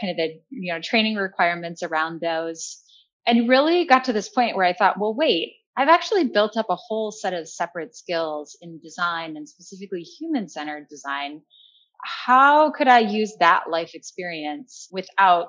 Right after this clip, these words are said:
completely transitioning my career? How might I use the sense of, like,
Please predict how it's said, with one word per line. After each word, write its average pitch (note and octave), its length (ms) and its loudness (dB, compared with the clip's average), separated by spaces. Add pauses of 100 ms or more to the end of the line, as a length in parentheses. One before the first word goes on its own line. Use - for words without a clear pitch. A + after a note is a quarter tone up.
completely F#3+ 520 -8
transitioning D#3+ 640 -14
my D3 140 -12 (100)
career? E3 300 -4
How F3 100 -4
might F3 320 -8
I D#3+ 160 -8
use E3+ 480 -8 (680)
the G#3+ 100 -6
sense G3+ 400 -2
of, F#3+ 180 -2
like, E3 280 -2